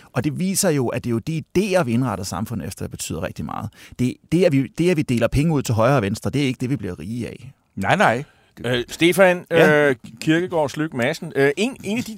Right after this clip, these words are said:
Speaker 3: pointer, som, øh, jeg også synes var lidt morsom, det er, eller, øh, ikke morsom, men, øh, tankevækkende, det
Speaker 2: Ja.
Speaker 3: er, at du afviser det her med, at vi blev altså ikke, øh, den her, øh, succes,
Speaker 1: Mm.
Speaker 3: øh, fordi vi var en, øh, et, et homogent samfund. Fordi
Speaker 1: Nej.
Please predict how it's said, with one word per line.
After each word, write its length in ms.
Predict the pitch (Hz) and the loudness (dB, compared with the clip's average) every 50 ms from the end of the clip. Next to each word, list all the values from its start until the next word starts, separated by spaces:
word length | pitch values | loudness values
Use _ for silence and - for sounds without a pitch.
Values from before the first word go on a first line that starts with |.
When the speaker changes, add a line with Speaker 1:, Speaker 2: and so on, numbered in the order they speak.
| - | -8
Speaker 3:
pointer, 500 | - - 151 131 139 226 240 240 190 147 | -2 0 2 2 2 0 -2 -2 -2 -2
som, 340 | 123 - - 143 131 131 127 | -2 -2 -2 -2 -2 -2 -4
øh, 160 | 123 120 123 123 | -4 -4 -2 0
jeg 80 | 123 | 0
også 280 | 131 175 - - - 139 | 0 0 -2 -6 -12 -12
synes 240 | - - 175 - - | -10 -10 -10 -8 -6
var 120 | 160 135 | -6 -4
lidt 180 | 110 110 107 104 | -4 -4 -4 -6
morsom, 440 | 113 120 160 196 - - 123 110 113 | -6 -6 -8 -6 -6 -6 -6 -6 -6
det 200 | - 151 160 139 | -4 -4 0 2
er, 160 | 135 151 160 143 110 | 2 4 4 2 0
eller, 160 | 92 82 78 69 | -2 -4 -6 -8
øh, 80 | 65 60 62 64 55 - | -10 -12 -14 -16 -16 -16
ikke 140 | - 80 87 - - - | -16 -16 -16 -16 -16 -14
morsom, 280 | 78 78 - - 69 | -14 -14 -14 -14 -14
men, 200 | 64 76 82 80 | -12 -12 -12 -10
øh, 160 | 80 80 78 78 76 - - 85 95 - | -10 -12 -12 -14 -16 -16 -18 -18 -2 0
tankevækkende, 480 | - 202 254 277 240 190 151 101 - - - _ - | 2 2 2 2 0 0 0 -2 -6 -14 -16 _ -2
det 20 | - 170 | 2 4
Speaker 2:
Ja. 60 | 143 | 6
Speaker 3:
er, 140 | 127 147 180 | 8 8 8
at 240 | 185 147 147 135 - | 6 6 4 2 2
du 100 | 143 131 | 4 6
afviser 460 | 110 131 190 226 185 165 135 - 131 | 6 6 6 4 2 -4 -4 -6 -4
det 160 | 113 139 143 | -4 -2 0
her 120 | 131 143 143 | 0 0 0
med, 260 | 127 110 117 139 147 | 2 2 2 2 0
at 140 | 107 104 107 | 0 -2 -4
vi 80 | 156 | -6
blev 180 | 151 139 190 165 | -4 -2 0 0
altså 280 | 131 117 107 - 131 - | 0 0 -2 -4 -6 -4
ikke, 340 | - 208 254 - 277 220 127 - _ _ _ - - _ _ _ - | -4 -4 -4 -2 -4 -4 -4 -6 _ _ _ -20 -20 _ _ _ 0
øh, 180 | 139 139 135 127 - | 2 2 2 2 2
den 160 | 170 185 180 | -2 -2 -2
her, 440 | 143 131 160 170 165 156 143 131 113 - | 0 0 0 2 2 4 2 2 0 -2
øh, 520 | - 123 117 113 113 107 107 104 101 92 - | -4 -2 -2 0 0 -2 -2 -4 -4 -6 -8
succes, 460 | - - - - - - - 175 160 - - - - - - | -8 -8 -6 -6 -2 0 0 0 0 -2 -8 -20 -20 -10 -4
Speaker 1:
Mm. 160 | - 120 139 147 | -2 0 2 2
Speaker 3:
øh, 600 | 139 135 131 127 127 123 123 120 120 117 113 104 - - - - - _ | 2 2 2 2 2 2 2 2 2 2 0 -2 -6 -14 -20 -20 -20 _
fordi 440 | - - 143 - - 170 180 180 139 135 | -6 -6 -6 -4 -4 -4 -4 -4 -6 -8
vi 180 | 156 156 143 131 | -8 -4 2 4
var 260 | 139 135 131 135 139 - | 6 6 6 4 2 -2
en, 300 | - 135 127 123 120 117 | -4 -2 -2 -2 -2 -2
øh, 160 | 117 113 110 - | -2 -2 -2 -4
et, 180 | - 113 - - - - | -6 -10 -12 -16 -12 -12
et 140 | 131 110 - | -10 -10 -6
homogent 580 | - - 160 165 196 185 - - 127 104 - | -4 -2 0 0 0 -2 -2 -4 -6 -6 -8
samfund. 460 | - - - - 80 - - 95 80 - | -10 -12 -10 -10 -12 -14 -14 -16 -16 -14
Fordi 140 | - 113 | -10 -8
Speaker 1:
Nej. 120 | 123 110 | -8 -8